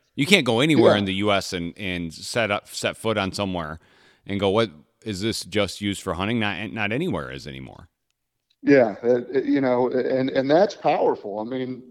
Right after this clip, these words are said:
Speaker 2: and people need to understand that. I mean, it's cool to look at pictures of Dall sheep standing on a mountain, but how, why are they there? How is this preserved? Uh,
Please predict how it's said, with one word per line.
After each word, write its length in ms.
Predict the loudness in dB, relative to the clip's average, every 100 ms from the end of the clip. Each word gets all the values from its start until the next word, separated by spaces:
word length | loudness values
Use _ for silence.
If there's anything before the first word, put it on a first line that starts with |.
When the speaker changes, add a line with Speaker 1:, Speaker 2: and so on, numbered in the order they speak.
| -8 -6
Speaker 2:
and 160 | -6 -4
people 260 | -4 0
need 140 | 0 2
to 60 |
understand 500 | 0 -2 0 0 2
that. 120 | 0 -2
I 80 |
mean, 140 | -2 -2
it's 140 | -2
cool 280 | 2 6 6
to 60 | 6
look 180 | 4
at 120 | 4 4
pictures 360 | 4 4 -4
of 100 | -2
Dall 220 | 0 2
sheep 220 | 0 -4 -10
standing 320 | -8 -4 -2
on 160 | -2
a 40 | -4
mountain, 380 | -2 -2 0 -2
but 140 | -2 _ _ _ _ _ _ _ _ _ _ _ _
how, 400 | 0 0 -2 -6
why 440 | -6 -8 0 4 6
are 120 | 6
they 200 | 6 4
there? 320 | 6 6 4
How 240 | 4 4
is 100 | 2
this 140 | 0 -6
preserved? 720 | -4 -2 2 4 4 0 -4
Uh, 200 | -2 -2